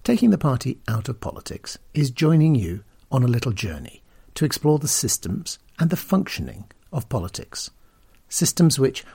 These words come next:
we should all understand because those systems affect all of our lives all of the time. Left-wing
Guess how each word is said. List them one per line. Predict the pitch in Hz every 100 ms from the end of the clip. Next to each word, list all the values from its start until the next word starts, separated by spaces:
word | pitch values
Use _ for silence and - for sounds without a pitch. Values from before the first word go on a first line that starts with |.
| -
we | 147
should | 190 170
all | 135 120
understand | 110 98 - - 185 - 73
because | 98 - 117 - - -
those | 101 156 -
systems | - 131 - 98 87 143 - - _ -
affect | - - 240 - -
all | 175 170
of | 156
our | 147 139
lives | 120 73 71 - - - _ _ _ -
all | 87 73
of | 71
the |
time. | - 120 101 - - _ _ _ _ _ _ -
Left-wing | 85 - - 117 185